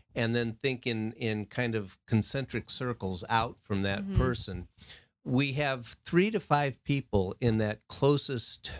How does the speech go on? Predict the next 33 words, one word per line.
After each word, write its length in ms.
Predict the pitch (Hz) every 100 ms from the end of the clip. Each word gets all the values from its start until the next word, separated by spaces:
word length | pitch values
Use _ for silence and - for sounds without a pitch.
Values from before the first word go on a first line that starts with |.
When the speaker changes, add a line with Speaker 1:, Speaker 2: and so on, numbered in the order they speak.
| -
Speaker 1:
really 320 | - 127 135 120
intimate 520 | 123 123 117 110 -
friendship 680 | - 117 113 - 101 92 _ _ _ _ -
level. 460 | 113 101 92 85 _ _ - - - -
And 160 | 131
those 160 | 160 170
are 60 |
the 80 | 147
people 400 | 127 139 - 123
who 200 | 113 123
know, 600 | 120 120 131 135 139 131 -
who 160 | 139 131
know 200 | 139 147
us 120 | 139
inside 460 | - 143 135 123 113
and 80 | 107
out, 160 | 104
who 120 | 113 127
can 180 | 123
predict 520 | 113 123 113 131 - -
how 160 | 117
we're 140 | 117 110
going 280 | 110 107 101
to 80 |
respond 540 | 98 95 - 104 101 101
to 100 | 98
a 60 |
situation, 760 | 90 110 - 104 101 98 - 101
who 120 | 101 110
are 60 |
gonna 160 | 107 113
Speaker 2:
Yeah. 40 |
Speaker 1:
say, 400 | 107 127 120 113